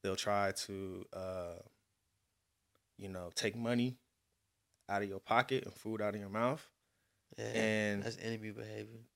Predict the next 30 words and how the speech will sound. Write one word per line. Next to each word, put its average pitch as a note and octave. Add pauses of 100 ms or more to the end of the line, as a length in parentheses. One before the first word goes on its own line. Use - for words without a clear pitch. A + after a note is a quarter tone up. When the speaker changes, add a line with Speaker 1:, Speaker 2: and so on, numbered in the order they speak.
Speaker 1:
that's -
the -
goal, A#2 (760)
you G2
know? G2 (320)
Speaker 2:
Okay. - (180)
Speaker 1:
You G#2
know, F#2+
there's, G2+
there's G#2
resentment A2+
in G#2+
their G#2
heart. G#2
There's G#2+
anger A#2
and G2+ (600)
jealousy, A2+ (600)
you G#2
know? G2
It's -
a A#2
lot C3+
of B2+
these A#2
things. C3+
So, A2 (680)
you A#2
know, A2
um, G#2+